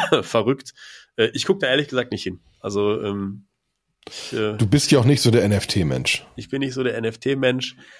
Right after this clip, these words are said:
Speaker 1: So, und denk mir irgendwie, naja gut, also für mich ist das Problem ja nicht so, also nicht so hundertprozentig real da, weiß ich nicht.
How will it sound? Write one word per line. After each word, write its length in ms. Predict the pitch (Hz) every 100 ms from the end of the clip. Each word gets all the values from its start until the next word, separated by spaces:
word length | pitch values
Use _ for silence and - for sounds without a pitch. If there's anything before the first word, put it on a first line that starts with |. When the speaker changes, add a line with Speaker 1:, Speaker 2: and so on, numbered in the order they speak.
| - _ _
Speaker 1:
So, 360 | - 117 113 117
und 340 | - 107 107
denk 160 | 113 113
mir 140 | 110
irgendwie, 480 | 113 113 110 110 113 -
naja 240 | 110 107
gut, 240 | 110 107 -
also 220 | 107 101
für 140 | 101
mich 160 | 117 113
ist 160 | 110 107
das 120 | 98
Problem 500 | _ 98 110 110 110
ja 100 | 101
nicht 340 | 107 107 - -
so, 300 | 104 101 107
also 260 | 110 101 98 -
nicht 160 | 113
so 140 | - 98
hundertprozentig 800 | 107 107 - 104 104 101 - - _ _ _
real 720 | 95 90 95 98 101 98 - _ _ _ _ _ _ _ _
da, 600 | 87 90 98 98 98 _ _ _ _ _ _ _
weiß 200 | 92 92
ich 140 | 87
nicht. 280 | - - -